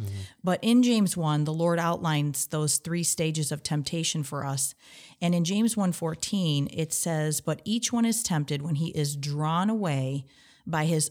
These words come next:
Speaker 2: own desires and enticed." And this would be, um, probably best identified as the seduction stage.
Speaker 1: Mm.
Speaker 2: And we are tempted when we are seduced and drawn away by our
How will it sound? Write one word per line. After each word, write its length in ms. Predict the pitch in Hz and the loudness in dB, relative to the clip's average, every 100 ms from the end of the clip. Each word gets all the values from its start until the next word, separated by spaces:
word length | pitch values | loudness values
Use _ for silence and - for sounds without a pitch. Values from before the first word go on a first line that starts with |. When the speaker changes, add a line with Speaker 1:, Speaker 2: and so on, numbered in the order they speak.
| - | 0
Speaker 2:
own 400 | 175 175 180 185 | 2 4 2 2
desires 560 | 185 165 151 147 147 156 | 0 0 0 0 0 0
and 140 | 147 | 0
enticed." 580 | 147 - - 135 139 160 | 0 -4 -6 -4 -2 0
And 140 | 151 - - - | -2 -4 -18 -4
this 180 | 214 - | 0 2
would 160 | 208 165 | 0 0
be, 480 | 190 170 160 - - | 0 2 0 -4 -12
um, 240 | 170 160 - - | -6 -6 -6 -10
probably 360 | - 233 202 170 | -8 -4 0 0
best 360 | 147 165 - | 2 0 0
identified 640 | 156 156 156 151 160 143 135 | -2 -2 0 -2 -2 -2 0
as 220 | 143 139 | -2 -2
the 140 | 151 | 0
seduction 800 | 139 - 151 147 156 - - 131 | 0 0 -2 -2 -2 -2 0 2
stage. 600 | 123 - 131 123 - 104 95 | 0 -2 -4 -6 -4 -4 -6
Speaker 1:
Mm. 40 | 92 - - _ _ _ - | -10 -20 -20 _ _ _ 0
Speaker 2:
And 140 | 175 | 2
we 100 | 220 | 4
are 100 | 196 | 2
tempted 840 | - - 240 285 - 139 135 139 - | 0 0 2 2 2 2 2 0 -2
when 260 | 165 165 | 0 2
we 140 | 175 175 | 2 2
are 140 | 151 | 2
seduced 800 | - 170 147 202 123 - - - _ _ | 2 2 2 2 2 -2 -4 -10 _ _
and 220 | - 156 | -2 0
drawn 380 | 143 147 156 180 | 0 0 2 4
away 260 | 190 180 180 | 4 2 2
by 260 | 160 143 | 2 0
our 220 | 139 143 | 0 -2